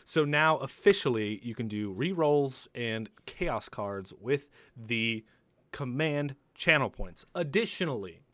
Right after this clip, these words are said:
I'm working on the deck of cards to allow you guys to be able to do chaos cards on all streams that we do, even ones that aren't T T R P G based.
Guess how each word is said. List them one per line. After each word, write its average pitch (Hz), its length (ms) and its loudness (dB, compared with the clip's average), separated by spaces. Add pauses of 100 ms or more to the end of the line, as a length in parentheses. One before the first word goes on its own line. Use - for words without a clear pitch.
(400)
I'm 147 160 6
working 214 300 4
on 196 120 4
the 175 80 2
deck 160 240 0
of 147 140 -2
cards 127 500 2 (120)
to 127 180 0
allow 127 240 2
you 139 240 -4
guys 110 340 -2
to - 80 -10
be 120 120 -2
able 113 180 0
to 123 120 -8
do 165 360 -4
chaos 110 400 -6
cards 98 420 -10
on 117 260 -12
all 202 260 -2
streams 120 540 -6
that 131 100 0
we 160 140 -2
do, 165 280 4 (400)
even 220 300 0
ones 143 320 2
that 135 160 -2
aren't 143 260 2
T 143 180 -8
T 123 160 -4
R 113 140 0
P 117 180 -8
G 107 360 -6 (240)
based. - 440 -8